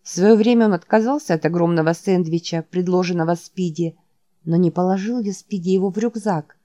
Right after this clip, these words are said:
пока он изучал гитарный медиатор? Желудок одобрил идею.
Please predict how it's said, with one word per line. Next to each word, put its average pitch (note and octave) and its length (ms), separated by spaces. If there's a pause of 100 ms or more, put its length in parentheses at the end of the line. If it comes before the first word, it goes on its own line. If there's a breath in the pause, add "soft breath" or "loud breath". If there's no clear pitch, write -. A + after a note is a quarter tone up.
(180)
пока E3 260
он D#3 160
изучал E3+ 480
гитарный D#3 500
медиатор? D#3 720 (840)
Желудок D#3 560
одобрил D#3+ 540
идею. D3+ 520